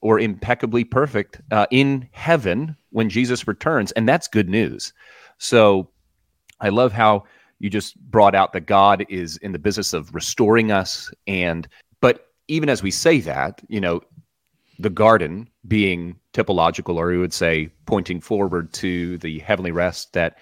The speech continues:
Adam and Eve lost out on, great as Eden was, heaven's going to be even better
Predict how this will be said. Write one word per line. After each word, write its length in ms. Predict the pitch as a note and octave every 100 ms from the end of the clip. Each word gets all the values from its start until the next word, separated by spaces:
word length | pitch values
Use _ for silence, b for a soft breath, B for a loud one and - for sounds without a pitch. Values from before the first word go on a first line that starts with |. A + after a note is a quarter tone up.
| b b
Adam 180 | G2 F#2
and 80 | F2+
Eve 140 | F2+
lost 320 | F2 F2+ -
out 200 | F#2 G2
on, 280 | F#2 D#2+ D#2+ - b b -
great 280 | A#2 B2+
as 140 | C3+ A2+
Eden 220 | A#2 G2+
was, 380 | G2+ F2+ D2+ -
heaven's 380 | - B2+ A#2+ G#2
going 180 | F#2+ F#2
to 60 |
be 240 | E2+ E2 -
even 480 | G#2+ G#2 F#2 F2+ E2 _ _
better 420 | G2+ F2 B1+ -